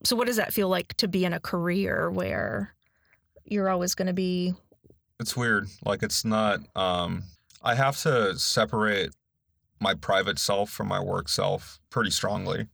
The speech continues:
Speaker 2: in this profession. Um, just on little things, like, especially, like, I came from, like, the most hyper-masculine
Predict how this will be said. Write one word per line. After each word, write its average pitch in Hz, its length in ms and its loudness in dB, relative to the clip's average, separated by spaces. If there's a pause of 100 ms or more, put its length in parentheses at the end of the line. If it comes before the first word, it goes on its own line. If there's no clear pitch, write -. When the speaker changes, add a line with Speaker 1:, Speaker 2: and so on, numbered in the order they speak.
(180)
Speaker 2:
in 92 100 -4
this 92 120 -4
profession. - 640 -4 (420)
Um, 90 500 -2 (220)
just - 160 0
on 92 160 0
little 95 200 -2
things, 104 420 -4
like, - 220 -6
especially, - 500 -4
like, 95 380 -4 (1080)
I 101 120 0
came 101 340 -2
from, 95 540 -4 (360)
like, - 180 -8
the 110 80 0
most 98 340 0
hyper-masculine 98 1300 -2